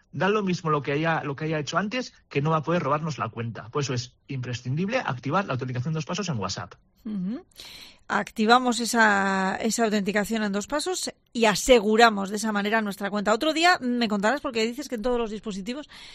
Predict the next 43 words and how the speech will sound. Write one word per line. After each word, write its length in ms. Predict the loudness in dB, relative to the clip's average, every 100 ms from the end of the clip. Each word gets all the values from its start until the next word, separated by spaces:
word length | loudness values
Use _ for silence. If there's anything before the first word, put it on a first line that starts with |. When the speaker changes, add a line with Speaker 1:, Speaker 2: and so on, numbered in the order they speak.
| -20
Speaker 2:
tenemos 380 | -4 -2 0 -2
que, 340 | -2 -2 -2 -6
que 80 | 0
hacer 300 | 0 2 0
lo 100 | 2
mismo. 320 | -2 -2 -4 -4 -14 -16 -6 -4
Esto 220 | 0 2 2
en 80 | 4
lo 80 | 2
que 60 | 2
Speaker 1:
Eso. 60 |
Speaker 2:
tiene 180 | 2 0
que 120 | -2
ver 120 | -4
con 140 | -4 -4
la 80 | -4
seguridad, 500 | -4 -4 -2 -2 -4
pero 180 | -4 2
vamos 300 | 2 2 0
a 100 | 0
ir 100 | 0 -4 _
a 140 | 2
la 180 | 4 0
privacidad 720 | -2 0 -2 -2 0 4 4 2
también, 480 | -8 -8 -8 -10 -10 -16 -16 -20 _
porque, 500 | -4 -4 0 0 0
mm, 720 | -4 -12 -16 -18 -18 -20 -6
claro, 240 | -4 -4 -4
no 160 | -6
queremos 300 | -4 -2 -2
que 60 | -4
nos 140 | -2
la 140 | 0 0
roben 220 | 0 -2
y, 20 |
por 120 | -4
supuesto, 280 | -6 -6 -4
tampoco 320 | -4 -2 -2
queremos 280 | -2 -4 -6
que 120 | -8
nadie 240 | -6 -6 -6
pueda 200 | -2 -2
acceder 420 | -4 -2 -2